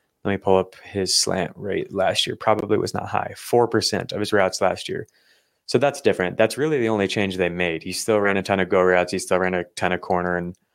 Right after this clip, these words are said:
post routes. Um, so that's, that's kind of interesting, but it also, that's a pretty simple route. It's not like he was working in any sort of nuanced way, given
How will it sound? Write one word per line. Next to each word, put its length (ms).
post 300
routes. 460
Um, 560
so 180
that's, 340
that's 180
kind 200
of 80
interesting, 440
but 220
it 140
also, 480
that's 180
a 60
pretty 180
simple 240
route. 260
It's 160
not 140
like 160
he 140
was 240
working 300
in 80
any 180
sort 200
of 100
nuanced 400
way, 180
given 340